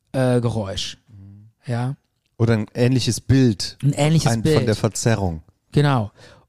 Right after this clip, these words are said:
Speaker 1: Und außerdem, äh, nimmt sich für die Expertise diese Phonetikerin immer nur einen bestimmten Bayern drei Jingle. Und damals, in neunzehnhunderteinundachtzig, gab's ganz vers-, viele verschiedene Bayern drei Jingle, die alle unterschiedlich sind.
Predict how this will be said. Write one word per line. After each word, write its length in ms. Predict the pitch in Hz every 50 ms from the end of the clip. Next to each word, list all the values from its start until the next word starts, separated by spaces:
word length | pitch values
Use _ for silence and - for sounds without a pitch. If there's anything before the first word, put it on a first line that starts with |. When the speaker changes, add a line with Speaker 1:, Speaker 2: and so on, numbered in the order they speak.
| _ _ _
Speaker 1:
Und 480 | 160 160 160 160 165 165 143 - -
außerdem, 800 | - 175 226 269 - - 202 151 131 120 123 139 165 180 190 208 - _ _ _
äh, 140 | - - 147
nimmt 280 | 156 160 175 196 -
sich 380 | - - 160 - - - - - _ _
für 140 | - - 175
die 100 | 160 165
Expertise 880 | 147 - - 165 156 - - - 196 202 185 160 147 147 165 - - - _ _ _ _ _ _ -
diese 140 | - 143 139
Phonetikerin 680 | - - 165 156 160 185 202 202 - 156 135 139 143 147
immer 160 | 160 165 170
nur 160 | 170 170 -
einen 200 | 156 160 175 180
bestimmten 360 | 165 - - 190 185 - 160 139
Bayern 180 | 120 120 120
drei 220 | 120 113 117 113 113
Jingle. 360 | 113 - 123 113 113 104 110 - - - _
Und 200 | _ 151 - 127 -
damals, 460 | - 131 143 170 180 170 165 - -
in 60 | 151 147
neunzehnhunderteinundachtzig, 720 | 147 151 147 - 160 143 - - 151 151 143 - - -
gab's 180 | - 147 135 -
ganz 160 | 156 143 -
vers-, 140 | - - -
viele 260 | - - 214 180 -
verschiedene 420 | - - - - - 220 220 165
Bayern 220 | 110 101 101 101 101
drei 200 | 98 101 101 98
Jingle, 360 | - 107 95 95 98 101 - _ _ _ _ _ _ _
die 140 | - 127 131
alle 140 | 131 139 147
unterschiedlich 600 | 131 175 196 202 147 - - 110 - 95 92 -
sind. 320 | 104 104 104 113 - -